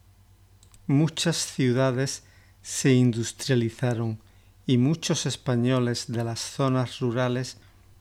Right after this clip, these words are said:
pensaron que en ellas iban a encontrar mejores condiciones de vida. Fue el principio de lo que hoy se conoce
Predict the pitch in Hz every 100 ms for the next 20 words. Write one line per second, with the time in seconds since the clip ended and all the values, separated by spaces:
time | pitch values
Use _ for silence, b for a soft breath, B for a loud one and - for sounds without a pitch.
0 | - 143 120 117 - 139 135 131 127 -
1 | 120 117 127 143 131 131 127 - b b
2 | b - 156 147 147 139 123 113 123 110
3 | - 131 131 123 110 - 127 123 127 -
4 | - 123 113 101 107 - 120 117 117 123
5 | - - 110 110 160 123 113 - - -
6 | - _ _ _ - _ - - 165 160
7 | 254 - 131 - 135 123 117 - 151 151
8 | 143 143 - - 127 117 120 - 131 -
9 | 143 147 147 - - 127 123 117 131 131
10 | - 135